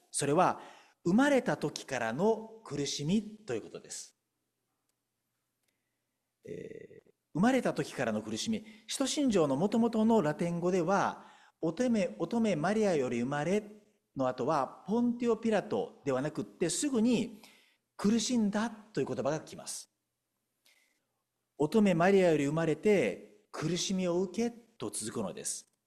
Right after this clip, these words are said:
そして、その前後の一連の動詞を追っていきますと、「宿り、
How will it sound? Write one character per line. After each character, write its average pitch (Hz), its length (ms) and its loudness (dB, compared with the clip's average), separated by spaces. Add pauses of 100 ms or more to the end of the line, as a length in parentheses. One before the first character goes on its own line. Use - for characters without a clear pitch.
(600)
そ 233 140 2
し - 60 -2
て、 196 460 2 (640)
そ 233 140 2
の 247 140 6
前 254 160 4
後 175 160 2
の 139 180 2
一 226 240 -2
連 220 220 6
の 208 120 6
動 175 380 2
詞 214 220 0
を 220 220 6
追 220 40 8
っ 220 140 -4
て 220 160 0
い 214 80 -4
き 214 100 -2
ま 190 140 0
す 185 120 -4
と、 135 720 2 (640)
「宿 170 380 2
り、 233 340 0